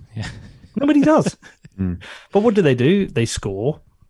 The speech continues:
Speaker 2: They hang outside Sainsbury's or Tesco. They wait for the guy who's always an hour late. And, uh, and then sometimes they get absolute crap. Sometimes they get ripped off. Sometimes they get beaten up. I mean, it's, look, it's the most terrible service ever, right?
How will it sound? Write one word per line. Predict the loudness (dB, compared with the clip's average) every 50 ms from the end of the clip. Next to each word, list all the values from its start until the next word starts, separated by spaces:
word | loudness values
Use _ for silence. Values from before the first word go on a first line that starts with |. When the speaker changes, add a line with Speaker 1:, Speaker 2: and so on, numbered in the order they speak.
| -18 -10 -6
Speaker 2:
They | -4 -2 -2
hang | -2 -4 -2 -2 0 0
outside | 0 -2 -2 -2 -4 -2 -2 -2 -4 -6 -8 -10
Sainsbury's | -8 -8 -6 -6 -6 -6 -8 -6 -6 -4 -4 -4 -4 -4 -6
or | -6 -8
Tesco. | -8 -6 -6 -8 -8 -10 -12 -10 -8 -8 -6
They | -6 -4
wait | -2 -2 -2 -4
for | -4
the | -8 -6
guy | -6 -6 -4 -4 -4
who's | -4 -4
always | -4 -4 -4 -4 -4 -6
an | -8
hour | -8 -8 -10 -10 -12
late. | -12 -12 -14 -14 -14 -14 _ _ -20 -20 -20 _ _ _ _ _ -6 -4
And, | -2 -2 -2 -2 -2 -2 -2 -2
uh, | 0 0 0 0 -2 -4 -6 -8 _ _ -8
and | -6 -4 -2 -2
then | -2 -4
sometimes | -4 -4 -6 -6 -6 -6 -6 -6
they | -6 -6
get | -8 -6 -8
absolute | -8 -8 -10 -12 -12 -10 -10
crap. | -12 -10 -10 -8 -8 -8 -10 -12
Sometimes | -14 -12 -10 -8 -8 -6 -6
they | -4
get | -4 -4 -4
ripped | -4 -6 -8 -8 -8 -8
off. | -8 -6 -6
Sometimes | -6 -4 -2 -2 -2
they | -2 -2
get | -4 -4 -4 -4 -2
beaten | -2 -2 0 0 0 -2
up. | 0 0
I | 0
mean, | 0 2 0
it's, | 0 -2 -2
look, | -2 -4 -4 -6 -12 -20 -20 -20 -20
it's | -12 -4 0
the | 2
most | 4 4 2 0 -2 -6
terrible | -2 0 2 2 2 0 0 -2 -4
service | -4 0 2 2 2 2 0 -4 -4
ever, | -2 -2 -2 -2 -4 -10 -12
right? | -10 -6 -4 -4 -4 -6